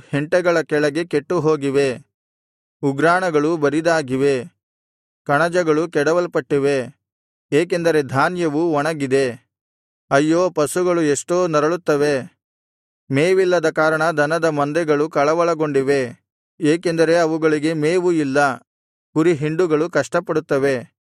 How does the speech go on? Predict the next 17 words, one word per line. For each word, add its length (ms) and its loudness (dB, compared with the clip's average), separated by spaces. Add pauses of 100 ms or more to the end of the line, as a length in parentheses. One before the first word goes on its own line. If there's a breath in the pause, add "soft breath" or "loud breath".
(520)
ಯೆಹೋವನೇ, 640 0
ನಿನಗೆ 320 -2
ಮೊರೆಯಿಡುತ್ತೇನೆ. 880 0 (840)
ಕಾಡಿನ 360 2
ಹುಲ್ಲುಗಾವಲನ್ನು 960 0
ಬೆಂಕಿಯು 500 -2
ನುಂಗಿಬಿಟ್ಟಿದೆ, 800 0 (680)
ವನವೃಕ್ಷಗಳನ್ನೆಲ್ಲಾ 1080 0
ಜ್ವಾಲೆಯು 580 0
ಸುಟ್ಟುಬಿಟ್ಟಿದೆ. 800 -2 (720)
ಅಡವಿಯ 400 2
ಮೃಗಗಳು 580 0
ಸಹ 240 -4 (160)
ನಿನ್ನ 300 -4
ಕಡೆಗೆ 380 -2
ತಲೆ 300 0
ಎತ್ತಿವೆ. 480 0